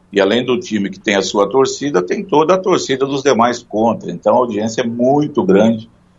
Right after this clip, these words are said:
e foi muito bacana. A Band deu um tiro na mosca, acertou ali no alvo vermelho, e, e faturou muito, muito dinheiro, fez um ótimo trabalho,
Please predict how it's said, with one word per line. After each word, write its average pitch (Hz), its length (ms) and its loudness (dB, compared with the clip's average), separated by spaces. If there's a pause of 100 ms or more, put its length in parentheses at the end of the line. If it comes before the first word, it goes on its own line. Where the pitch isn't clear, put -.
(280)
e 107 80 -4
foi 120 140 4
muito 127 160 2
bacana. 98 400 2
A 90 40 -2
Band 104 220 -2 (180)
deu 117 240 2
um 135 140 -2
tiro 131 260 -6
na 135 140 4
mosca, 120 640 0
acertou 117 540 -2
ali 110 160 0
no 110 180 0
alvo 117 340 2
vermelho, 117 880 0 (460)
e, 98 600 0
e 90 400 -2 (140)
faturou 104 520 2
muito, 104 600 -4 (360)
muito 110 280 -2
dinheiro, 107 580 4
fez 107 300 0
um 101 100 -2
ótimo 110 400 2
trabalho, 120 800 4